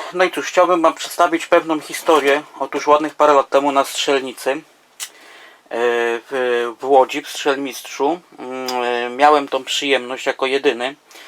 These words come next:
spróbować sobie strzelania, e, z, oczywiście z broni palnej, e, a, a mianowicie była to, e, C Z ka S P zero jeden Shadow.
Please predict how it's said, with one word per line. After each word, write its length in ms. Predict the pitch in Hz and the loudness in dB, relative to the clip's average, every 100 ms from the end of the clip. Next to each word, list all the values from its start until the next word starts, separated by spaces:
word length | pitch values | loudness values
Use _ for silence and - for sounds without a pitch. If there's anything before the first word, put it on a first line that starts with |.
| - - _ | -20 -20 _
spróbować 560 | - - 143 151 156 151 | -20 -6 2 4 4 2
sobie 220 | 147 143 | -4 -6
strzelania, 680 | - - 135 135 131 135 143 - | -6 -6 2 2 4 0 0 -6
e, 140 | - 131 120 120 117 117 117 113 | -16 -8 -6 -4 -4 -4 -4 -6
z, 200 | 113 - 127 120 120 120 - - - | -8 -6 -2 -2 -2 -6 -12 -20 -4
oczywiście 400 | 135 143 139 139 | -4 -4 -6 -10
z 60 | 120 | 0
broni 280 | 139 135 | 2 2
palnej, 500 | 135 151 120 123 143 160 _ - - - - _ _ | 2 2 4 0 -2 -4 _ -20 -20 -20 -20 _ _
e, 100 | 110 113 117 113 113 107 104 104 101 95 87 87 - 82 - | -8 -6 -4 -4 -4 -6 -8 -8 -8 -10 -12 -14 -14 -12 -2
a, 260 | - 135 131 | 4 6 6
a 80 | 139 | 4
mianowicie 680 | 139 139 135 143 147 139 - - | 4 0 -2 -2 0 0 -2 -4
była 260 | 139 131 | 2 2
to, 380 | 131 135 131 123 127 123 | 4 6 6 4 2 0
e, 60 | |
C 140 | - 127 | -2 0
Z 240 | 147 - | 0 0
ka 260 | - 143 - - - - - | 0 0 0 -12 -20 -20 -8
S 180 | 127 - | -6 -2
P 120 | 139 | -2
zero 220 | 131 131 | 2 4
jeden 260 | 131 123 120 | 4 0 -4
Shadow. 460 | - 127 139 151 | -2 2 4 4